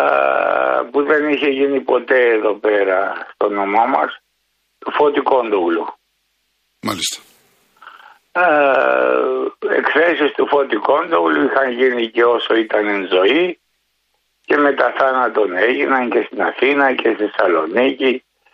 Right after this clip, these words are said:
Speaker 1: και στη Λάρισα, από ό,τι ξέρω, και στην Καλαμάτα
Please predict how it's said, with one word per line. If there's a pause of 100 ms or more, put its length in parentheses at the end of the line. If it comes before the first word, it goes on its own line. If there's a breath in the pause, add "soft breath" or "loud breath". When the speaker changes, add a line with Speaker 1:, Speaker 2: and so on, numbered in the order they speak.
(140)
Speaker 1:
και
στη
Λάρισα,
από
ό,τι
ξέρω,
και
στην
Καλαμάτα